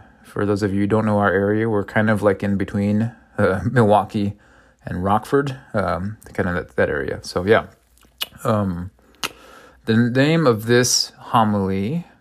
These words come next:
was delivered Advent for two thousand twenty-one. Name of this homily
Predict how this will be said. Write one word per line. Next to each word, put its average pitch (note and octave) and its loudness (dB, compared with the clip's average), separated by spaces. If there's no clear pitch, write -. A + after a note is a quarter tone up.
was - -12
delivered G#2+ -2
Advent G#2 0
for G2 0
two - -6
thousand F#2+ -2
twenty-one. G2+ -2
Name C3 4
of B2 4
this A#2 2
homily G#2 0